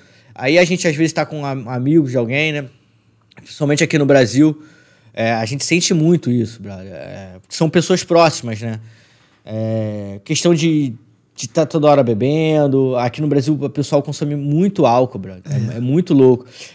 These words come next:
Speaker 1: E é o quê? Volta aquelas mazelas, né? Que é o
Speaker 2: Cara,
Speaker 1: escape,
Speaker 2: você tocou
Speaker 1: né?
Speaker 2: num ponto. Meu filho nunca me viu bêbado.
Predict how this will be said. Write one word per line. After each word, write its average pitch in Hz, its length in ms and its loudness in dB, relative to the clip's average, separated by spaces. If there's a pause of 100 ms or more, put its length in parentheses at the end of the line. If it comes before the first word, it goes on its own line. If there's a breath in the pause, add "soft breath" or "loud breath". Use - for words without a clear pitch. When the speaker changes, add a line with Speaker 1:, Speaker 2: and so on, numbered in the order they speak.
(140 loud breath)
Speaker 1:
E 147 160 2
é 156 80 8
o 156 80 4
quê? 117 280 0
Volta 120 280 0
aquelas 143 240 0
mazelas, 139 680 -2
né? 139 360 -14
Que 131 100 -4
é 123 60 2
o 127 180 -2
Speaker 2:
Cara, 165 200 2
Speaker 1:
escape, 135 240 4
Speaker 2:
você 151 60 0
tocou 160 160 2
Speaker 1:
né? 160 60 4
Speaker 2:
num 151 80 0
ponto. 156 460 -4 (840)
Meu 165 120 0
filho 156 260 -2
nunca 175 420 0
me 156 140 2
viu 147 200 0
bêbado. 139 460 -2